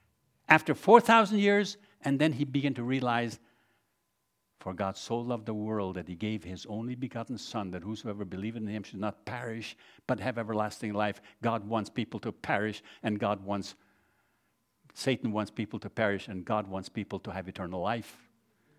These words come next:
And to think that Satan soon learned that his plan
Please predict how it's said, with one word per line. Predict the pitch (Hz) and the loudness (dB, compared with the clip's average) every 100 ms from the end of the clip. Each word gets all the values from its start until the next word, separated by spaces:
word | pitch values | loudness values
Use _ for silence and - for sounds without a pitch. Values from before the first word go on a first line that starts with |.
| _ _ _ _ _ _ _ _ _ _ _ _ _ _ _ | _ _ _ _ _ _ _ _ _ _ _ _ _ _ _
And | 98 87 | -8 -6
to | 90 | -8
think | - - 147 202 - - - _ _ _ | -10 -2 2 2 -2 -14 -20 _ _ _
that | 98 92 | -8 -6
Satan | - - 175 175 131 117 110 - | -8 -2 -2 -2 -6 -6 -8 -14
soon | - 131 156 185 | -8 -2 0 0
learned | 165 139 92 85 92 - _ _ - | 0 0 0 -6 -10 -16 _ _ -6
that | 107 | -4
his | 101 95 - | -2 -4 -6
plan | - 120 131 143 165 196 | -8 -4 -2 -2 -4 -6